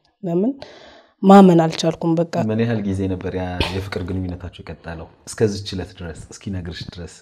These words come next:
Speaker 2: ያለው?
Speaker 1: እ፣ ያው በዓመተ ምህረት ልንገርክ፣ ሁለት ሺህ አራት ላይ ነው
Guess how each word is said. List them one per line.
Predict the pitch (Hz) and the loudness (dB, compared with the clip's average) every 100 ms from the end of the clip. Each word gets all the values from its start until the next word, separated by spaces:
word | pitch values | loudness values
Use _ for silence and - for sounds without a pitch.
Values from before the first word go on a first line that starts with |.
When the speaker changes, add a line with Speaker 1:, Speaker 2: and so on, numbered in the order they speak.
| - - - _ _ - | -20 -12 -12 _ _ -10
Speaker 2:
ያለው? | - - - - - | -8 -8 -12 -16 2
Speaker 1:
እ፣ | 208 190 175 165 175 185 240 - _ _ _ | 6 8 6 4 0 -6 -10 -16 _ _ _
ያው | 196 185 | 8 10
በዓመተ | 196 202 196 | 12 12 10
ምህረት | 190 165 175 | 8 8 6
ልንገርክ፣ | 180 170 160 175 - - - - - - | 4 6 6 2 -2 -10 -12 -18 -20 0
ሁለት | 185 185 190 | 4 4 4
ሺህ | - 180 | 2 4
አራት | 165 165 - | 4 2 -2
ላይ | 170 175 | -2 -4
ነው | 175 | -8